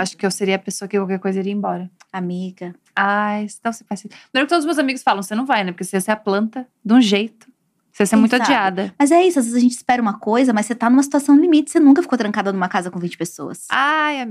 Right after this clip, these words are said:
Speaker 1: ah, carnaval de dois mil e dezoito.
Speaker 2: <laughs>
Speaker 1: Foi mais ou
Speaker 2: Mas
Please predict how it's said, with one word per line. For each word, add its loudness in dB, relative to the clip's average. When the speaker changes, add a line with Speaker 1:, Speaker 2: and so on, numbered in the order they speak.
Speaker 1:
ah, -4
carnaval 0
de -4
dois -2
mil -4
e -10
dezoito. -4
Speaker 2:
<laughs> 2
Speaker 1:
Foi -6
mais -4
ou 2
Speaker 2:
Mas 2